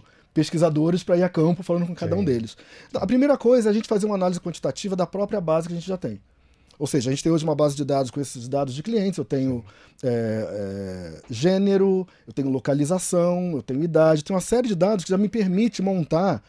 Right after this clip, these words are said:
Speaker 1: ou modelar minimamente um perfil.
Speaker 2: Entendi.
Speaker 1: Tá? Então eu sei quantas pessoas compraram nos últimos seis meses em tal região. Então já dá pra fazer aí um, um, começar a fazer um mapeamento de perfil. Só que esse mapeamento ele é,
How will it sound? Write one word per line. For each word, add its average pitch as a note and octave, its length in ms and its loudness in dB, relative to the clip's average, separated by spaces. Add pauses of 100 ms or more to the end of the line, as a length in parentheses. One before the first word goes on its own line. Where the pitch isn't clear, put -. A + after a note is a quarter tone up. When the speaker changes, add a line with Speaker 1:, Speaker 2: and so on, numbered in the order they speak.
(180)
Speaker 1:
ou D3+ 120 -2
modelar E3+ 600 2
minimamente F#3+ 640 0
um G3 80 0
perfil. F3+ 460 -4 (100)
Speaker 2:
Entendi. F2 340 -12 (100)
Speaker 1:
Tá? B2 180 -2
Então E3 160 -2
eu F3 60 0
sei B2 280 -2 (360)
quantas G3+ 280 -2
pessoas G3 400 0
compraram F3+ 480 0
nos F3 200 -2
últimos E3+ 260 -6
seis F3+ 200 -2
meses G3 360 2
em G3+ 80 -2
tal F#3+ 220 -4
região. F3 520 0 (440)
Então F#3 260 -2 (140)
já E3 160 -2
dá G3 200 2
pra B3 140 -4
fazer F#3 360 0
aí F3 100 2
um, F3+ 80 0
um, D3+ 240 -8 (100)
começar E3+ 280 -2
a - 20 -6
fazer E3+ 180 -2
um E3+ 40 -2
mapeamento E3 440 -4
de D#3+ 80 -8
perfil. D#3 340 -6 (360)
Só C4 160 2
que C#4+ 80 -2
esse G3+ 180 -2
mapeamento D3 580 0
ele G3+ 140 4
é, G#3 180 4